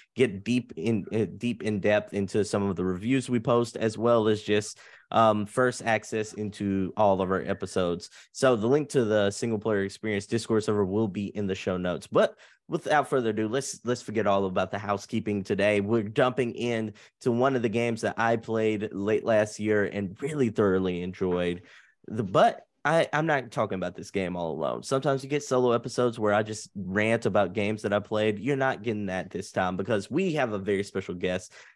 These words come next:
Everyone, I want to welcome, introduce you to one of the best developers in the business right now. He is the creator of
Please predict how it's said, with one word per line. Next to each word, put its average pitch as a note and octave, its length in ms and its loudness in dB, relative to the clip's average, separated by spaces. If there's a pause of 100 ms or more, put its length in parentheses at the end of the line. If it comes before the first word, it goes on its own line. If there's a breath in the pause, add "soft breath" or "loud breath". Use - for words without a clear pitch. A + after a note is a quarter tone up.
(280 loud breath)
Everyone, D3 560 4
I B2+ 120 0
want C3+ 240 2
to A2 240 -2 (160)
welcome, G#2+ 580 0 (260)
introduce D3 540 0
you E2+ 140 -8
to A#1+ 360 -8 (360)
one A#2+ 200 2
of A2 100 -2
the G2+ 180 -4 (260)
best C#3+ 380 2
developers A#2 520 2
in A2+ 80 -4
the A2 60 -4
business G#2+ 400 -2
right G#2+ 180 0
now. G#2+ 340 2 (200 loud breath)
He C3 220 -4
is B2+ 340 0
the G#2+ 140 -8
creator C3+ 640 2
of G#2+ 280 4